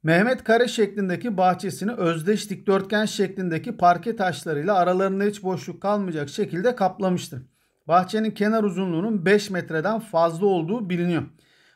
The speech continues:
Parke taşlarının ölçüleri yukarıda verildiğine göre bahçenin alanı en az kaç metrekaredir diye sormuş bize. İşte şuralar kırk kırk gidiyor, değil mi? Burası da otuz otuz gidiyor.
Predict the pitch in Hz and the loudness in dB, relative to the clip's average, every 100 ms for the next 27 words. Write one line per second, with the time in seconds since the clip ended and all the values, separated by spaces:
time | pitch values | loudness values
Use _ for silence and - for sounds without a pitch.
0 | - 180 220 247 226 220 165 208 220 202 | 2 4 4 0 2 0 0 -2 0 -2
1 | 185 196 185 151 151 190 196 202 196 190 | -4 -4 -2 -2 -4 -2 2 2 4 2
2 | 185 180 180 160 143 185 226 - 160 196 | 0 0 0 0 2 2 0 -4 0 0
3 | 175 175 156 190 160 160 208 165 214 - | 0 -6 -4 -2 0 0 0 0 -2 -2
4 | 196 233 - 156 131 135 165 165 180 175 | 0 0 -2 -8 -2 0 -2 -2 -4 0
5 | 175 175 147 135 127 113 196 139 190 220 | 0 0 -2 -4 -6 -8 -6 -6 -6 -8
6 | 170 147 131 _ _ _ _ _ - 175 | -8 -8 -8 _ _ _ _ _ -8 -6
7 | 185 190 185 180 - 190 - 180 - 127 | -2 2 2 2 -6 -6 -6 -6 -6 -8
8 | 160 175 - 139 - _ _ _ _ _ | -6 -2 -2 -4 -8 _ _ _ _ _
9 | _ _ _ 202 160 127 214 202 202 175 | _ _ _ -6 -6 -2 0 0 0 -2
10 | 175 156 139 117 | -2 -4 -6 -6